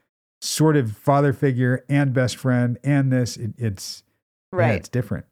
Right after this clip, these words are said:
Speaker 2: Right. Yeah. And I think, yeah, you're, <laughs> you're challenging him. I really liked it because you definitely,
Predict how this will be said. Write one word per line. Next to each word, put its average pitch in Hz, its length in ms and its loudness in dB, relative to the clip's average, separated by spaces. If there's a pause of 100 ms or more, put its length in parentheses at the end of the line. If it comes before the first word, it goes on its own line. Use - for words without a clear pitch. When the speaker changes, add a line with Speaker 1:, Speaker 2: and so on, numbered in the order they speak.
(160)
Speaker 2:
Right. 175 300 0 (360)
Yeah. 190 460 0
And 190 180 -2
I 190 80 0
think, 196 420 -6 (340)
yeah, 220 220 2
you're, 196 420 0 (400)
<laughs> - 560 -12
you're 208 180 -2
challenging 202 680 -2
him. 170 420 -2 (300)
I 208 160 4
really 247 340 -4
liked 175 380 -2
it 160 120 -2
because 165 580 -4 (680)
you 269 100 2
definitely, 214 800 -2